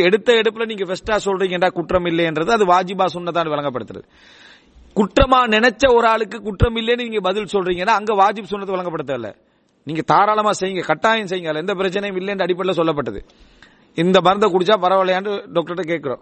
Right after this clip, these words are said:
இல்ல அது பரவாயில்ல, தாராளமா குடிங்க என்ற அர்த்தம், நீங்க குடிக்க தேவையான அர்த்தம் அல்ல, அது விரும்பினா குடிங்க என்ற அர்த்தம் அல்ல, கட்டாயம் குடிக்கணும், அதுல பிரச்சனை இல்லை என்ற அர்த்தம். ஆனா வசன நட அவன் கேட்ட கேள்விக்கு பதிலா தான் என்ன செய்யும்? வரும். எனவே சில இடங்களை புரிஞ்சு கொள்றதுல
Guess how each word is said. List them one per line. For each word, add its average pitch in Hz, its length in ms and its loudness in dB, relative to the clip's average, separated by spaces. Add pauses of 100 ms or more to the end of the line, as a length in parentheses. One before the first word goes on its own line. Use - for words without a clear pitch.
இல்ல 226 180 -2
அது 214 80 2
பரவாயில்ல, 196 260 2
தாராளமா 180 460 0
குடிங்க 170 320 -4
என்ற 170 120 2
அர்த்தம், 185 280 -2
நீங்க 180 160 -8
குடிக்க 202 220 0
தேவையான 196 320 2
அர்த்தம் 170 220 -2
அல்ல, 143 100 0
அது 117 120 -6 (360)
விரும்பினா 214 320 2
குடிங்க 202 240 -2
என்ற 185 80 2
அர்த்தம் 170 220 -4
அல்ல, 135 200 -4
கட்டாயம் 214 580 0
குடிக்கணும், 196 340 -4
அதுல 185 120 0
பிரச்சனை 196 360 0
இல்லை 214 140 0
என்ற 185 120 2
அர்த்தம். 143 280 -6
ஆனா 170 180 0
வசன 208 320 -4
நட 196 200 2 (420)
அவன் 175 200 2
கேட்ட 214 280 -2
கேள்விக்கு 214 380 0
பதிலா 196 220 0
தான் 190 140 -4
என்ன 165 100 -8
செய்யும்? 123 300 -10
வரும். 139 260 -4 (380)
எனவே 214 320 4 (120)
சில 190 240 0
இடங்களை 226 380 2
புரிஞ்சு 190 320 -4
கொள்றதுல 180 380 0